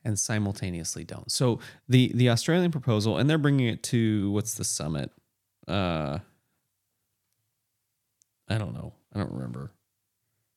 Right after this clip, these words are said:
An upcoming summit in <laughs> Paris. It's, it, it, it's just, it's a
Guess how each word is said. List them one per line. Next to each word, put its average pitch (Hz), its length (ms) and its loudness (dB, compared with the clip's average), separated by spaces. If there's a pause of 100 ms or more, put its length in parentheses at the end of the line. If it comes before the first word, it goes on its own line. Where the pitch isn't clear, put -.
(2500)
An 139 140 4
upcoming 135 440 4
summit 87 340 -4 (380)
in 113 100 4
<laughs> 110 80 0
Paris. - 460 4 (140)
It's, 131 240 -2
it, 147 260 -4
it, 156 200 2
it's 147 200 2
just, 160 200 -4
it's - 320 -2
a 131 100 0